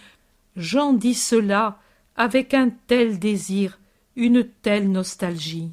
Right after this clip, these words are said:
Je voulais lui demander s'il me laissait aller avec lui, et je n'ai pas osé. Pierre. Va le lui dire, garçon. Nous l'avons quitté comme ça, sans une parole d'affection. Qu'il sache au moins que nous l'admirons.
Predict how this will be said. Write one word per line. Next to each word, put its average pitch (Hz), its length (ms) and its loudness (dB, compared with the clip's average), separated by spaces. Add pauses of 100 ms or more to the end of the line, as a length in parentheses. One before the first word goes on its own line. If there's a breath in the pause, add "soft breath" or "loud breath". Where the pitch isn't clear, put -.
(640 soft breath)
Je - 160 0
voulais 311 320 2
lui 262 160 4
demander 254 500 4
s'il 240 260 2
me 247 100 8
laissait 240 420 4
aller 226 200 4
avec 226 320 0
lui, 240 320 2 (320 loud breath)
et 269 140 2
je 240 120 2
n'ai 240 200 6
pas 220 240 0
osé. 175 540 0 (600)
Pierre. 165 380 -18 (240)
Va 311 160 4
le 262 120 4
lui 247 220 4
dire, 349 280 4
garçon. 233 600 0 (540 soft breath)
Nous 339 120 4
l'avons 302 320 2
quitté 294 400 0
comme 330 240 0
ça, 226 440 -2 (220 soft breath)
sans - 340 0
une 370 180 2
parole 302 360 4
d'affection. 240 720 -2 (420 loud breath)
Qu'il 208 180 -8
sache 311 480 0
au 247 80 2
moins 233 340 2
que 240 160 -2
nous 220 200 4
l'admirons. 240 640 2